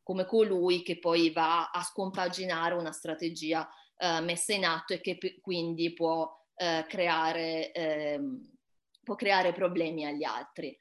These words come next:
La responsabilità del singolo, la scelta che il singolo può fare chiaramente è molto importante in un contesto emergenziale, però forse appunto una narrativa più sulla solidarietà e su, eh, quanto di positivo possa essere fatto,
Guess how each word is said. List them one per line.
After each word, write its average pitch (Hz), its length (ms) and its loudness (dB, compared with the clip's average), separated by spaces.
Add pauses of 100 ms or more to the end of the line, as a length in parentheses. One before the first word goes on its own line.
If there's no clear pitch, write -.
(260)
La 254 160 4
responsabilità 214 800 -2
del 185 180 -2
singolo, 185 500 2
la 151 120 -2
scelta 170 460 -2
che 160 100 -8
il 156 100 -6
singolo 170 480 -2
può 165 140 -6
fare 160 340 -4
chiaramente 160 760 -4
è 175 140 -2
molto 196 460 -2
importante 147 580 -12
in 151 60 -8
un 147 120 -10
contesto 160 440 -10
emergenziale, 170 720 -4
però 165 200 -8
forse - 280 -12
appunto 170 380 -12
una 160 120 -4
narrativa 170 540 -4
più 190 160 -8
sulla 175 300 -4
solidarietà 170 880 -2 (400)
e 180 140 -2
su, 190 520 -4 (200)
eh, 180 100 0 (1040)
quanto 202 460 2
di 165 120 -4
positivo 165 840 -2
possa 160 400 -2
essere 170 400 -2
fatto, 160 680 -2